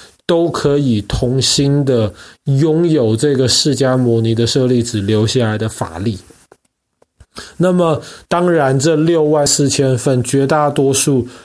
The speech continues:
现在其实都没有办法真的追查到了，但是其中有四颗舍利子是释迦牟尼牙齿的舍利子。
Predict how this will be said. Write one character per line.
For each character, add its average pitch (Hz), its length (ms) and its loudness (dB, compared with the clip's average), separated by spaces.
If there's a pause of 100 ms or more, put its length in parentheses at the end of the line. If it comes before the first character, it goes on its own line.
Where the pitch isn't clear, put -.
(320)
现 143 340 0
在 139 260 2
其 127 200 0
实 135 200 0
都 139 240 0
没 139 280 2
有 143 120 2
办 135 240 0
法 117 260 0
真 135 280 0
的 135 140 2
追 131 160 -2
查 95 260 -8
到 98 200 -8
了， 90 80 -16 (560)
但 240 200 0
是 233 180 0
其 185 280 2
中 214 260 0
有 151 180 2
四 190 400 0
颗 170 300 0
舍 160 280 0
利 151 200 0
子 110 180 -6 (480)
是 - 380 0 (140)
释 185 260 0
迦 165 140 0
牟 139 260 2
尼 131 300 0
牙 135 280 2
齿 - 440 0
的 92 260 -6 (220)
舍 123 200 -2
利 113 160 2
子。 95 200 -8